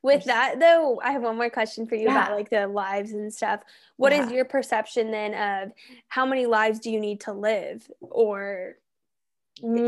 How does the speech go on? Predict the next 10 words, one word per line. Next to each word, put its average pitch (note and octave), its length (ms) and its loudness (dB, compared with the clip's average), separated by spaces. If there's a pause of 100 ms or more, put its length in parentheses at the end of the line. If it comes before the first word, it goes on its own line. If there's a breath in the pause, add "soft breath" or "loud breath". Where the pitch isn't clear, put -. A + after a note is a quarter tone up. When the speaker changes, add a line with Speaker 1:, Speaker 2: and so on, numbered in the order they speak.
(180)
Speaker 1:
it - 20 -
Speaker 2:
Mm. G#3 180 -8
Speaker 1:
never G#3 260 -6
ending? G#3+ 400 0
Like, G#3 220 -8
do A3 80 -6
you A3 560 -4 (260)
think A3 320 -2
that G#3 200 -2
there's, G3+ 640 -4